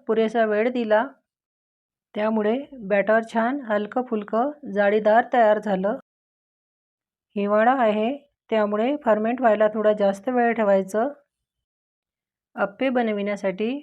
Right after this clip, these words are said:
पीठ तयार आहे. हे बाजूला ठेवून यामध्ये टाकायला तीन हिरवी मिरची,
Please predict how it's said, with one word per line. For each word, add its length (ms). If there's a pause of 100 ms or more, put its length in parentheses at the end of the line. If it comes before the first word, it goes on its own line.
(200)
पीठ 240 (200)
तयार 280
आहे. 320 (1300)
हे 280 (100)
बाजूला 420
ठेवून 440 (1300)
यामध्ये 500
टाकायला 520 (1160)
तीन 220
हिरवी 260
मिरची, 400